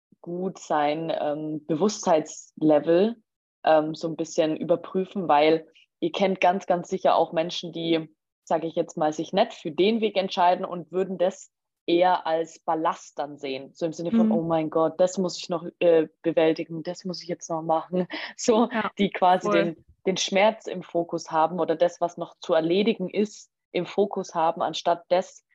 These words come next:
Speaker 1: was daraus resultiert, im Fokus zu haben, beziehungsweise, wie es Iris so schön gesagt hat, so dieses, ähm, das gibt mir eine Lebendigkeit, das gibt mir eine
Speaker 2: Mhm.
Speaker 1: Freude, weil, weil ich weiß, was, was, was da, oder ich, ich weiß eben nicht, was auf mich zukommt und das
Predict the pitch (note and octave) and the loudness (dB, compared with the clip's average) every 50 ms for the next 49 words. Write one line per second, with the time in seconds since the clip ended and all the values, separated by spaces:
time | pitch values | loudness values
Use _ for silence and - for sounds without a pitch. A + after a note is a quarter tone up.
0 | _ _ _ _ E3 D#3+ - - E3 D#3 D#3+ E3+ E3 - F#3 E3+ - F3 E3 E3 | _ _ _ _ -8 -6 -4 -6 -2 0 0 0 -2 -4 -10 -8 -6 -8 -8 -8
1 | - - A#3 A3+ A3 - - D#3+ - - D#3+ D3 C#3+ D#3 D3+ - - E3+ D#3 D#3 | -6 0 0 0 0 0 -6 -10 -8 -8 -8 -6 -6 -8 -10 -8 -4 0 0 0
2 | E3 F3 F3 E3 - F3+ E3+ E3 - F3 E3+ E3 E3+ D#3+ F3 E3 - - D#3+ E3+ | 0 -2 -6 -6 -6 -6 -6 -4 0 0 0 0 0 -2 -4 -4 -2 -4 -2 -2
3 | E3+ E3 - D#3+ - E3+ D#3 - - F3+ F#3 F#3 - F3 D#3 - E3 D3 - E3 | -2 -2 -4 -4 -4 -4 -4 0 0 0 -2 0 0 -2 -2 -2 -4 -2 -2 -2
4 | D3+ - D#3 D3+ - - - - - - - _ _ - D3 D#3 D3+ D3+ D3+ D#3 | 2 2 0 0 0 -8 -18 -20 -20 -20 -20 _ _ 0 2 2 2 2 0 -2
5 | D#3 D3+ D3+ - _ _ - - - - G3+ - - F3+ E3+ D#3 D3 D3 D3 - | -2 -4 -8 -14 _ _ -18 -10 -8 -8 -8 -4 -4 -4 -2 0 -2 -2 0 0
6 | E3+ F3+ A3 G#3+ G3+ - - F3 D3 D3+ D3+ - D#3+ D3+ - E3 D#3 D3+ D3+ - | 0 0 2 0 -2 -2 -4 -4 -4 -4 -4 -6 -10 -10 -8 -6 -6 -6 -4 -2
7 | A3 A3+ A3+ E3 E3+ - A3 A3 E3 E3 F3+ G3+ - _ - - _ _ _ D3 | 2 4 6 8 8 6 6 6 4 4 4 2 -2 _ -20 -20 _ _ _ -2
8 | D3+ D#3+ D3+ D3+ C3 - - - D#3 D3+ D#3 D#3 - - _ D3+ D#3 D3+ E3 F3 | 0 2 2 2 0 -2 -2 -2 -2 -2 -2 -4 -8 -10 _ -2 0 0 0 -2
9 | F#3 F3+ - - _ D#3+ D#3+ - - - - - - D3+ D#3 - - - - D#3+ | -4 -10 -16 -12 _ -10 -10 -10 -14 -18 -18 -10 -8 -8 -8 -8 -10 -8 -8 -10
10 | - - - D#3 B2+ - - - F3 F3 E3+ - - - - _ - G3+ - - | -8 -4 -2 -2 -2 0 0 0 0 0 0 -2 -10 -20 -18 _ -10 -6 -2 0
11 | F#3 G3 - F3 G3 F#3+ G3+ A3+ - - G3 - - - - F3 D#3 - - - | 0 0 0 -2 -2 0 0 -2 0 -2 -4 -4 -4 -6 -8 -12 -16 -16 -16 -16
12 | D#3 - - E3+ F3 E3+ E3 E3 E3+ F3 - - | -12 -8 -8 -6 -6 -6 -2 -2 -2 -2 -2 -10